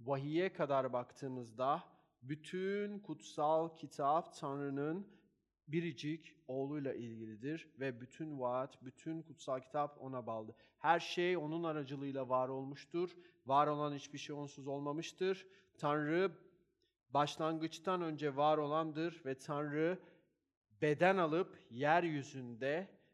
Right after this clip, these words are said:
bizler için yaşayıp günahlarımız için çarmıhta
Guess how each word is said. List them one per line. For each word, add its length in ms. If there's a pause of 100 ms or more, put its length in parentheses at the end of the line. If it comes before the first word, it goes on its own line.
(120)
bizler 400
için 360
yaşayıp 720 (320)
günahlarımız 800
için 360
çarmıhta 1040